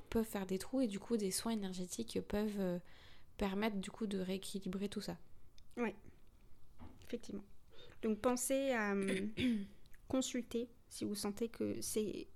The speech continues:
Speaker 2: c'est une étape, euh, nécessaire.
Speaker 1: Mm.
Speaker 2: Euh, souvent, c'est limite bien de le faire en premier, au final, pour être sûr que tout ce que vous, vous, vous faites après sera cohérent et sera utile, comme il faut.
Speaker 1: Ouais.
Speaker 2: Moi, le dernier, personnellement, que j'avais pris en note,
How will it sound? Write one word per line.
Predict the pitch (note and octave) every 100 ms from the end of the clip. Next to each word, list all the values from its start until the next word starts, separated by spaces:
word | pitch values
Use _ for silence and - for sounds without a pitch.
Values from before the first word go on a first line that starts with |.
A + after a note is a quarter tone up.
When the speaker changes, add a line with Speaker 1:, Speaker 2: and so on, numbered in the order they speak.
| -
Speaker 2:
c'est | - G#3+
une | G#3
étape, | G3+ G#3+ G#3 G#3+
euh, | G3+
nécessaire. | G3+ A3 G#3+ F#3 G#3 - - -
Speaker 1:
Mm. | A3 - - - - -
Speaker 2:
Euh, | G#3+ G3+ G3
souvent, | G3+ A3 A3+
c'est | A#3+ -
limite | G#3+ G#3+ A3
bien | A3 A3+
de | A3
le | G3+
faire | G#3+ G#3
en | G3
premier, | - A3 G#3+ G#3+ A3+ - - - - - - - -
au |
final, | G#3 G#3 A#3+ A#3+ - - - -
pour | - G#3+
être | G3+
sûr | A#3+ A#3+
que | G#3+
tout | -
ce | A#3+
que | A3
vous, | G3+
vous, | G#3 G#3
vous | G3 G3+
faites | G#3 G#3+ -
après | A3 G#3 - A#3 - - - - - - - - - -
sera | - -
cohérent | G#3+ G#3 G3 G3+ A3
et | G#3
sera | - G#3
utile, | G3+ - - - -
comme | - -
il | A2
faut. | - - - -
Speaker 1:
Ouais. | G#3+ G3+ - - -
Speaker 2:
Moi, | A#3
le | A3
dernier, | G#3 B3 B3+ C4
personnellement, | C4 A#3 A#3 A3+ A#3
que |
j'avais | G#3+ G#3
pris | - A3+
en |
note, | G#3 A3 - -